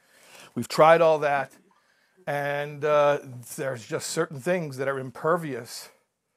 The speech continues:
to limited human power, and the only way out is to be removed. Hold on tight.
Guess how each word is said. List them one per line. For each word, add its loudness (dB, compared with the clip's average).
to -10
limited -8
human -10
power, 0
and -10
the -4
only -6
way -2
out 0
is -12
to -10
be -10
removed. -6
Hold -4
on -8
tight. -18